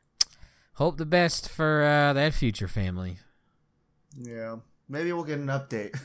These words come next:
Speaker 2: <laughs>
Speaker 1: She's hoping to have ten tampons, apparently. Just human-sized.
Speaker 2: Yeah.
Speaker 1: Classy. Um. All right. Uh, this is Europe. Right? Yeah.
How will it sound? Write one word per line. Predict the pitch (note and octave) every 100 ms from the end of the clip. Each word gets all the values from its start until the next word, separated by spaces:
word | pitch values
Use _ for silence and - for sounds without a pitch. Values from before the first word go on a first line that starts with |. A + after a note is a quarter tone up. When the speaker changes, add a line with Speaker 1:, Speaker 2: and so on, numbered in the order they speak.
| -
Speaker 2:
<laughs> | - B3+
Speaker 1:
She's | B2+ -
hoping | C#3+ C3+ C3
to | B2
have | C3 A2+
ten | - C#3 C#3
tampons, | C3+ C3 A2+ G#2 E2+
apparently. | F2 - F#2 E2 E2+ D#2+ - - _ _ _
Just | - C3 - -
human-sized. | E3+ D#3 G#2+ F#2+ G2 D2+ D#2 - - - _ _ _ _ _ _ _ -
Speaker 2:
Yeah. | C#3 A#2+ G2 F#2+ _ _ _
Speaker 1:
Classy. | - G#2 F#2+ E2+ F2+ E2+ - _ _ _ _ _ _ _ -
Um. | D#3 E3 E3+ E3+ E3 - _ _ _ _ _ _ _ _ _ _ _ _ _ _ _ _ _ - - A2+
All | B2
right. | A#2 G#2+ - -
Uh, | B2+ B2+ B2+
this | D3+ -
is | E3 C#3
Europe. | C#3+ C#3+ C3+ _ - - _ _ _ _ -
Right? | B2 - _ _ _ _ _ _ _ _ _ _ _ _ _ _ _
Yeah. | G2 F#2+ F#2+ F#2